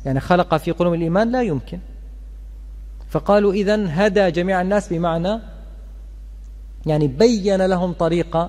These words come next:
الصواب، وأن الله نعم بين للجميع طريق الصواب بالرسول بالكتاب بالعقل، المهم الله بيّن طريق الصواب لكل الناس. طبعا نحن لا ننكر هذا، الهداية بهذا المعنى نعم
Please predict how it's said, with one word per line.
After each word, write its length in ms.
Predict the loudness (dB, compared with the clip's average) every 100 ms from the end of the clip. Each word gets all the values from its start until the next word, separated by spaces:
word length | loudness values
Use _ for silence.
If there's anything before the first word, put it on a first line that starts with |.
| -2
الصواب، 420 | -4 -2 -4 -4 -12 -14 -16 -14 -14 -14 -10 0
وأن 160 | 4
الله 240 | 4 4 4
نعم 240 | 2 0
بين 260 | 0 0 2
للجميع 420 | 2 0 0 -2
طريق 240 | -2 -4 -4
الصواب 320 | -8 -8 -8 -12 -8
بالرسول 680 | 4 4 4 0 0 0 0
بالكتاب 760 | 2 0 2 -2 0 0 2 2
بالعقل، 560 | 2 2 0 0 -4 -6 -16 -2
المهم 300 | 2 4 2
الله 260 | 2 2 2
بيّن 560 | 2 2 0 0 -2 -6 -10 0
طريق 340 | 2 4 2
الصواب 440 | -4 0 2 2 0
لكل 300 | 0 0 0
الناس. 380 | -4 -8 -12 -16 -16 -16 -16 -16 -16 -16 -14 -14 -14 -14 -14 -14 -14 -14 -14 -6 2
طبعا 120 | 4
نحن 240 | 4 4
لا 160 | 4 4
ننكر 360 | 4 0 -2
هذا، 260 | -2 -4 -4
الهداية 460 | 0 4 4 6 4
بهذا 440 | 2 2 2 2
المعنى 380 | 2 0 0 2
نعم 280 | 2 0